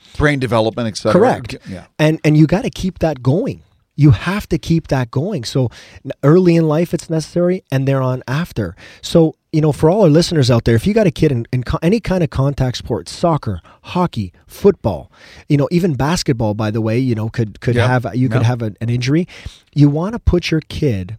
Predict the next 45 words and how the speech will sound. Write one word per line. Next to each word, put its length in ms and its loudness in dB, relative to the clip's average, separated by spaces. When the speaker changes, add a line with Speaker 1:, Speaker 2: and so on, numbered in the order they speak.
Speaker 2:
on 120 0
a 60 -2
fish 320 -2
oil. 300 -10
And 120 4
if 80 2
they're 140 4
intolerant 420 0
to 100 0
fish, 240 0
they 80 2
can't 240 0
have 140 0
fish. 260 -2
Guess, 220 0
guess 180 2
what? 240 -4
There's 160 2
an 160 2
algae 540 -2
source 720 -6
that 160 2
will 80 2
still 260 2
give 200 0
you 60 2
the 100 2
D 240 0
H 200 2
A, 300 2
wh-, 180 2
which 180 2
is 140 -4
what 160 0
the 80 -2
fish 300 0
eat. 180 -4
So 160 2
you'll 220 6
be 180 2
okay. 540 0
And 100 2
it's 140 0
that 200 0
idea 800 0